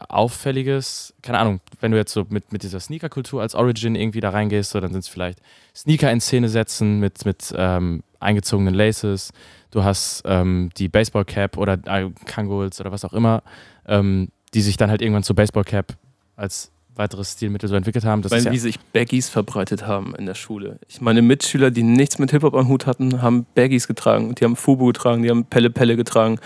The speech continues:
Speaker 2: weil das South Pole, weil das halt in war zu dem Zeitpunkt.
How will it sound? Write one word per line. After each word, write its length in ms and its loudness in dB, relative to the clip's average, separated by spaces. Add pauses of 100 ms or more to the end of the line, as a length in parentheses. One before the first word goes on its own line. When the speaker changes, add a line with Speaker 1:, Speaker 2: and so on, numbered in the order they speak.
(440)
Speaker 2:
weil 320 6 (160)
das 340 0
South 300 2
Pole, 260 2
weil 120 4
das 180 0
halt 380 2 (360)
in 220 4
war 180 4
zu 100 -12
dem 180 0
Zeitpunkt. 500 -4